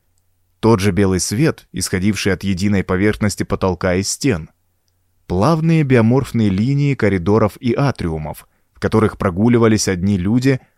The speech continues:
и спешили по своим делам другие. В некоторых залах через широкие проемы просматривалось огромное помещение, наполненное словно настоящим солнечным светом и зеленью деревьев.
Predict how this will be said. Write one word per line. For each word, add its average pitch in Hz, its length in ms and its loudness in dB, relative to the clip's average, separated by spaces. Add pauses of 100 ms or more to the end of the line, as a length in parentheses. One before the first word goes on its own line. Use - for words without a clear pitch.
(160)
и 143 120 2
спешили 170 460 0
по 160 120 0
своим 92 380 2
делам 92 340 2
другие. 117 580 -2 (960)
В 92 80 -4
некоторых 185 480 2
залах 185 400 2
через 113 240 0
широкие 123 480 0
проемы 107 680 0 (320)
просматривалось 185 760 0
огромное 156 720 2
помещение, 143 880 -2 (380)
наполненное 117 680 2
словно 113 460 0
настоящим 104 720 0
солнечным 104 540 -2
светом 110 520 0 (220)
и 101 80 -4
зеленью 95 480 0
деревьев. 101 640 0